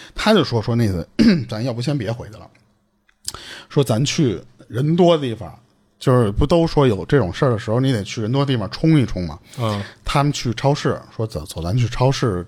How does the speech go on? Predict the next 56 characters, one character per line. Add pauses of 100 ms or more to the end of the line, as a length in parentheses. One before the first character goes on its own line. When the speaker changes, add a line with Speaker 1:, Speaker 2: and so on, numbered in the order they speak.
Speaker 1:
转
一
转，
万
一
这 (300)
好
使 (160)
呢，
对
不
对？ (300)
Speaker 2:
嗯。 (260)
Speaker 1:
结
果
后
来
他
发
现， (160)
其
实
后
面
发
生
的
事
儿，
他
就
说
就
是 (200)
没
用， (100)
这
招
没
用。 (1400)
因
为
当
时
他
们 (280)
各
自
回
各
自
的
宿
舍
之
后，